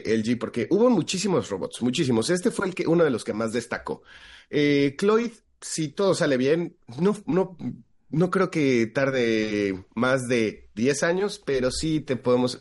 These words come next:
podemos esperarlo en unos cinco, seis, siete años, porque todavía hay mucho que mejorar. Todavía es, es, aunque es muy capaz, aunque es muy inteligente, pues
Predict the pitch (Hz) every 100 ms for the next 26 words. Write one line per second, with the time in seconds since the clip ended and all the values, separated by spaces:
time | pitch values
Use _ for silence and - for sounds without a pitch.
0 | - - - 147 131 - 127 131 127 127
1 | 120 - - - 143 180 151 160 147 147
2 | 143 - 143 139 131 147 202 202 - -
3 | - - 170 202 214 202 175 202 190 135
4 | 110 120 101 90 123 123 123 123 - 117
5 | - - - - - 95 90 127 139 180
6 | 175 135 - 139 135 - 107 - 107 120
7 | 147 143 131 135 131 135 139 - 113